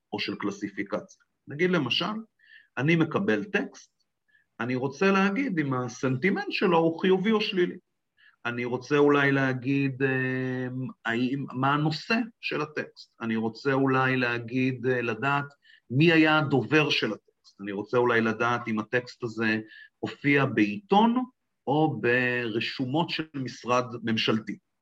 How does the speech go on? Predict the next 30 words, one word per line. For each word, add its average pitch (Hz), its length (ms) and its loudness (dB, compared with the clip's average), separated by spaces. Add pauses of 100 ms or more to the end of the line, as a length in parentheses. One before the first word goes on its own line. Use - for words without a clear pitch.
(400)
או 110 140 -4
מה 120 120 2
שפת - 380 -6
האם 143 300 -2
של 127 220 -2
הדובר, 95 380 -6
או 190 220 -8
כל 554 80 0 (120)
מיני 440 180 -8
שאלות 208 420 0
כאלה 185 320 2
ברמה 131 400 -2
של 143 160 -8
קלסיפיקציה 143 840 -8 (580)
שאתה - 160 -4
יכול 123 240 2
להעלות 98 320 2
על 98 120 -4
דעתך. 90 400 -6
עכשיו, - 200 -6 (100)
אם 226 200 6
בעבר 104 560 2 (500)
היינו 127 240 2
מסתכלים 120 680 -2
על 95 80 0 (100)
כל 123 160 0
משימה 110 400 -4
כזאת - 200 -14 (120)
בנפרד, 92 520 -6 (640)
היום 330 580 2